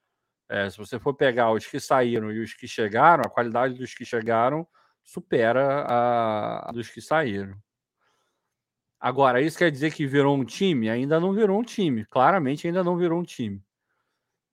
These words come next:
Tem algumas dificuldades claras, tem dificuldade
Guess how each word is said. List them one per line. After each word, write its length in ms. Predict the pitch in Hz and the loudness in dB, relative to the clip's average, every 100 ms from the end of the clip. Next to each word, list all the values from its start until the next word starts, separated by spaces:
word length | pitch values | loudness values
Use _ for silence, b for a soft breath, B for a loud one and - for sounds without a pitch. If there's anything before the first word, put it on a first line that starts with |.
| _ _ _ _ | _ _ _ _
Tem 160 | 143 190 | 2 4
algumas 320 | 190 185 165 | 4 2 0
dificuldades 1200 | 147 123 156 135 117 120 165 180 220 220 - _ _ _ | 0 -2 0 2 6 6 6 4 -8 -12 -16 _ _ _
claras, 560 | - 123 127 160 180 - | 0 4 8 6 4 -2
tem 160 | - 143 | -6 -6
dificuldade 640 | - 143 113 107 117 110 | -6 -6 -2 -2 -2 -8